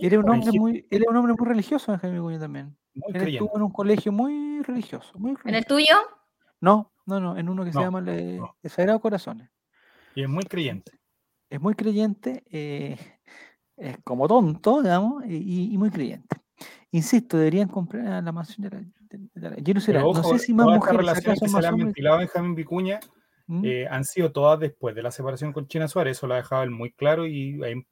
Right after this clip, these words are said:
Speaker 3: testigos que lo acreditan,
Speaker 1: No,
Speaker 3: que el tema
Speaker 1: entonces
Speaker 3: con
Speaker 1: yo
Speaker 3: la
Speaker 1: sé
Speaker 3: China
Speaker 1: que
Speaker 3: Suárez terminó hace mucho rato.
Speaker 1: Ya. ¿Y hace cuánto fueron e-,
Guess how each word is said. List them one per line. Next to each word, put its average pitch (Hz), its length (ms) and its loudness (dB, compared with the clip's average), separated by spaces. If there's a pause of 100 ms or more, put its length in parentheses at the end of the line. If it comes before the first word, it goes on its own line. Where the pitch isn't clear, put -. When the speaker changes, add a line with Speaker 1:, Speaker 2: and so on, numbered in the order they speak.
(360)
Speaker 3:
testigos 165 420 -2
que 165 120 -4
lo 156 140 4
acreditan, 143 500 -2
Speaker 1:
No, 170 400 -10
Speaker 3:
que - 80 -4
el 120 60 -6
tema 170 100 -12
Speaker 1:
entonces 151 200 0
Speaker 3:
con - 20 0
Speaker 1:
yo 147 80 2
Speaker 3:
la 143 80 6
Speaker 1:
sé - 40 -6
Speaker 3:
China 143 160 0
Speaker 1:
que 196 60 0
Speaker 3:
Suárez 147 260 2
terminó 135 300 -2
hace 139 160 -4
mucho 143 240 -2
rato. 120 300 -2 (1400)
Speaker 1:
Ya. 127 200 -6 (240)
¿Y 143 100 -4
hace 147 180 -2
cuánto 233 360 6
fueron 208 300 0
e-, - 100 -10